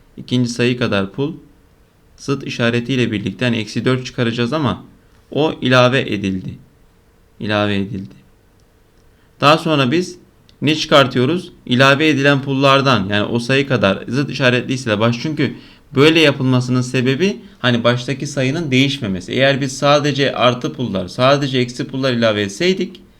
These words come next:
o zaman baştaki sayının değeri değişecekti burada. Burada hani kaç tane hangi puldan ekliyorsak onun zıt işaretlesini eklememizin sebebi baştaki sayının değişmemesi. Yoksa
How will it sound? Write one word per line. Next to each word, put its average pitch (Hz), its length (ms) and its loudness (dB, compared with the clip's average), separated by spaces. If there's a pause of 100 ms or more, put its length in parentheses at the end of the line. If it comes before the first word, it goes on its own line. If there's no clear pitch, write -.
(140)
o - 60 -4
zaman 127 260 0
baştaki 127 380 0
sayının 113 420 -2
değeri 120 440 4 (340)
değişecekti 104 640 4
burada. 90 280 -14 (680)
Burada 143 420 2 (180)
hani 131 400 0 (380)
kaç 147 300 2
tane 131 480 0 (140)
hangi 139 400 2
puldan 123 300 0
ekliyorsak 123 460 -2
onun 131 180 0
zıt 135 240 -4
işaretlesini 120 640 0
eklememizin 117 600 0
sebebi 117 600 -2 (540)
baştaki 131 440 0
sayının 147 500 0
değişmemesi. 120 680 0 (1000)
Yoksa 156 500 -2